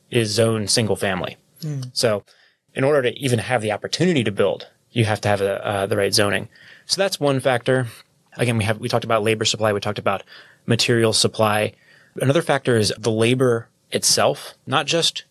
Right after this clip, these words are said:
Speaker 1: how do we encourage more people to do this, but housing booms and busts.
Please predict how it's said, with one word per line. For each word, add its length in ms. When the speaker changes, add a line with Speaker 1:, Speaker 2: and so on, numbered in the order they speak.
Speaker 1:
how 100
do 40
we 100
encourage 320
more 120
people 220
to 80
do 140
this, 180
but 220
housing 420
booms 300
and 120
busts. 520